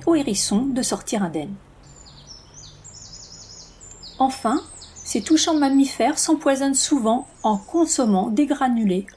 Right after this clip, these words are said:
anti-limaces dans les jardins des particuliers. Toutefois, l'interdiction de l'achat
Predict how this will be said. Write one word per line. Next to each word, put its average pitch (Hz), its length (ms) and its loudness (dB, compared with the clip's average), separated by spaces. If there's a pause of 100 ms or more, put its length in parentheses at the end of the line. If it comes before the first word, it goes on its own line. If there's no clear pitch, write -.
(120)
anti-limaces 226 760 0
dans 240 140 0
les 254 120 0
jardins 190 320 0
des 233 100 -4
particuliers. 196 600 -10 (1900)
Toutefois, 277 760 -2 (200)
l'interdiction 269 800 0
de 214 120 4
l'achat 208 600 0